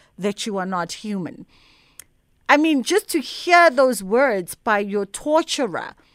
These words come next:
you know, and to go through the indescribable, both physically m-, and mentally, and then come out on the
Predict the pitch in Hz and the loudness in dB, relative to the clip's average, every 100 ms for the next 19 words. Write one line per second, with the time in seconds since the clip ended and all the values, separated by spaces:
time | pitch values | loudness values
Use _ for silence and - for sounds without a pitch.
0 | _ _ - 262 240 240 196 233 233 - | _ _ -4 0 2 0 -2 -4 -8 -4
1 | - 233 320 - - 277 311 285 220 214 | 2 4 4 -2 -10 -6 -4 -2 -2 -6
2 | - _ - 190 233 _ 254 311 320 339 | -10 _ -12 -8 -8 _ -4 -4 -4 -6
3 | - - 254 247 294 277 247 180 180 170 | -6 -8 -4 -2 -2 0 -2 -2 -4 -4
4 | 196 202 - 302 262 254 254 247 - - | -4 -4 -6 -8 -6 -8 -8 -6 -6 -8
5 | 196 190 202 - 220 196 165 185 226 370 | -8 -6 -6 -6 -4 -4 -4 -4 -2 -4
6 | - 233 156 143 - - _ _ _ 226 | -4 -6 -8 -14 -18 -20 _ _ _ 0
7 | 247 262 247 - 359 403 392 - 233 254 | 2 0 -2 0 2 2 0 -2 -6 -6